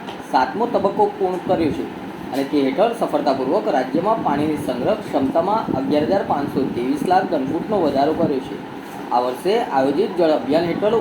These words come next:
ઉત્તર ગુજરાતમાં અઠ્યાવીસો એકત્રીસ લાખ ઘનફૂટ, મધ્ય ગુજરાતમાં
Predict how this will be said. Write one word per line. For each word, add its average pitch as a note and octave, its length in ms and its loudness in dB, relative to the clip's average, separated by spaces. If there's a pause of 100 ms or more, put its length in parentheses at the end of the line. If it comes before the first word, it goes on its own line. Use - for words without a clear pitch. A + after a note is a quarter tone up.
ઉત્તર C#3+ 260 -2
ગુજરાતમાં D#3 500 2
અઠ્યાવીસો D3 520 0
એકત્રીસ - 440 -4
લાખ F4+ 160 2
ઘનફૂટ, F#4 360 2 (100)
મધ્ય C#3+ 300 -2
ગુજરાતમાં F3+ 540 0